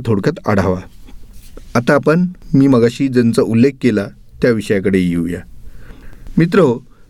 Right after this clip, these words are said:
काही लोकांच्या केवळ अस्तित्वामुळेच समाजात भारलेपणा येतो, प्रवाहीपण येतं.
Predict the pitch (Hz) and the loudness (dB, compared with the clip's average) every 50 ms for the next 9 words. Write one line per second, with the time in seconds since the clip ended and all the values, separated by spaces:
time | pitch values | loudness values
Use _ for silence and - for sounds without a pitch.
0 | - - - - 135 123 131 185 208 202 185 156 - - 156 151 147 139 160 156 | -18 -6 -2 -2 0 2 2 4 4 4 4 4 2 0 0 -2 0 0 0 -2
1 | 151 - 139 120 120 135 147 - - 127 127 - - - 170 165 - 180 165 160 | 0 0 2 2 4 4 2 0 -2 -6 -6 -4 -2 -2 0 2 2 2 2 2
2 | 143 139 147 131 110 120 123 - - - - - - - - - 127 127 131 139 | 2 2 2 2 2 0 -2 -8 -14 -20 -20 -20 -20 -6 -2 0 2 2 2 2
3 | 139 147 156 160 147 127 107 117 110 110 120 127 135 127 - 139 131 135 135 - | 2 2 0 0 -2 -2 -4 -2 -2 2 2 2 2 2 2 2 2 2 0 0
4 | - 120 104 90 - 92 85 - - - - - - - - - - - - - | 0 -2 -2 0 -2 -2 -4 -4 -10 -18 -20 -20 -20 -20 -20 -20 -20 -20 -20 -20
5 | - - - - - 117 110 117 131 151 185 185 185 156 127 113 101 87 82 - | -20 -18 -4 0 2 2 4 4 4 4 4 4 2 0 0 0 -2 -6 -8 -10
6 | 87 | -12